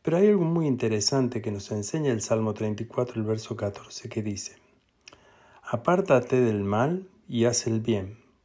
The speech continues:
Busca la paz y síguela". Me llamó mucho la atención que para vivir en paz tenemos que hacer algo.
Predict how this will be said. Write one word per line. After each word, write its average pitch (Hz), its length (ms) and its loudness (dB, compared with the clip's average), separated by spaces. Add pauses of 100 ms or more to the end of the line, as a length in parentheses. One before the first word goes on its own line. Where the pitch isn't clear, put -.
(200)
Busca 160 560 2
la 196 160 4
paz 156 400 0 (640)
y 117 140 0
síguela". - 520 -8 (1160)
Me 170 80 2
llamó 185 220 4
mucho 226 360 6
la 107 80 2
atención 110 640 -2 (440)
que 123 500 2 (200)
para 123 340 2
vivir 127 400 2
en 95 180 -2
paz 110 380 -6 (580)
tenemos 110 380 -2
que 120 140 -2
hacer 95 280 -2
algo. - 340 -14